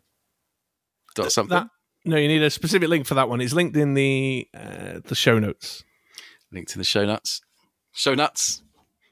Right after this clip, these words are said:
Speaker 1: Donuts. Um, <laughs> there's also,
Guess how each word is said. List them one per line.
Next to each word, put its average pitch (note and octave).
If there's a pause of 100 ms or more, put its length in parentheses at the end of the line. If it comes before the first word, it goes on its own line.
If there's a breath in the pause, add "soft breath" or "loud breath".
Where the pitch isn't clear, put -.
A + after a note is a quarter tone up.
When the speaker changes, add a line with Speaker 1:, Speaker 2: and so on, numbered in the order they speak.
(220)
Speaker 1:
Donuts. G#2+ (420 loud breath)
Um, -
<laughs> A#4+
there's - (100)
also, -